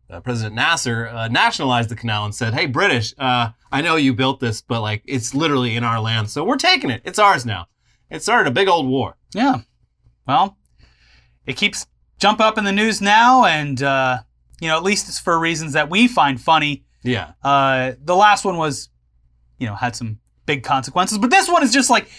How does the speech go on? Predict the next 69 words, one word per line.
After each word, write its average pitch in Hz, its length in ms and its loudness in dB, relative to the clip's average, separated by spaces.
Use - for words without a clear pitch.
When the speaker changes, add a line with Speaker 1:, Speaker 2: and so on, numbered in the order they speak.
Speaker 2:
you 247 80 2
know 254 80 6
what, 254 80 6
Speaker 1:
Not 247 140 6
Speaker 2:
every 277 140 4
Speaker 1:
for 202 40 6
us, 233 80 6
Speaker 2:
once 269 160 2
in 277 60 4
a - 20 6
Speaker 1:
though. 254 60 6
Speaker 2:
while, 254 260 4
every 285 240 4
once 262 260 4
in 269 60 2
a 254 60 4
while, 226 300 8
it's 208 140 -4
fun 226 280 2
to 220 40 0
get 196 140 2
a - 20 0
ship 190 260 2
stuck - 280 0
in 175 80 -2
the 180 80 2
Speaker 1:
It, 202 40 4
Speaker 2:
canal. 156 360 2
Speaker 1:
it 180 100 0
was 175 180 -2
especially 190 380 0
funny 175 180 0
'cause 196 160 -2
it 226 80 -2
had 226 220 4
no 196 320 4
consequences 127 560 -2
for 120 100 -6
us. - 160 -8
If 160 100 -6
it 247 100 2
was 202 200 2
the 139 140 0
fucking 175 500 0
Speaker 2:
Panama 185 300 4
Speaker 1:
if 160 80 2
it 202 40 6
was 240 100 6
Speaker 2:
Canal? 247 40 6
Speaker 1:
the - 60 0
Panama 254 360 2
Speaker 2:
Yeah. 127 40 -2
Speaker 1:
Canal, 139 300 2
then 160 120 0
they're 151 80 -2
like, 127 160 0
"Oh - 140 4
God, 170 320 4
my 165 180 4
goods." 170 500 0
Actually, 262 360 2
even, 330 180 2
even 339 340 2
for 359 80 6
that 392 280 6
one, 165 260 2
we'd 240 220 2
probably 277 340 6
be, 254 280 -2